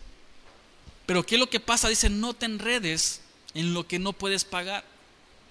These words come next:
Muchas veces nosotros nos volvemos esclavos y ya no somos felices, vivimos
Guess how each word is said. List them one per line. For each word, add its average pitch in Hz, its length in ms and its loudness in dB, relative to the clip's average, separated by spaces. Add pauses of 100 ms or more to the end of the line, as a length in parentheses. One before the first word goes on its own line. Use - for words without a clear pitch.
(540)
Muchas 180 240 0
veces 196 240 0
nosotros 196 380 -2
nos 190 120 -2
volvemos 185 480 0
esclavos 185 680 -2
y 170 60 -2
ya 175 80 -2
no 190 100 -8
somos 196 300 -4
felices, 190 480 -2
vivimos 175 520 -4